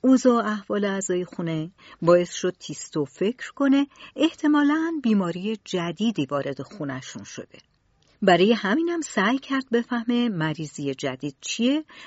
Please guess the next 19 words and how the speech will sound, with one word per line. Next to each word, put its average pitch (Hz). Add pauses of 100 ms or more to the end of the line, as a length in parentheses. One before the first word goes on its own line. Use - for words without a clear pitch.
و 226
چطور 269
می‌شه 156
معالجش 156
کرد. 160 (800)
اما 208
گردش 196
کوتاهی 233
توی 240
باغ 226
نشون 214
داد 214 (340)
اشتباه 160
کرده. - (800)
با 240
اینکه 285
همه 247
ناراحت 214
بودن، 190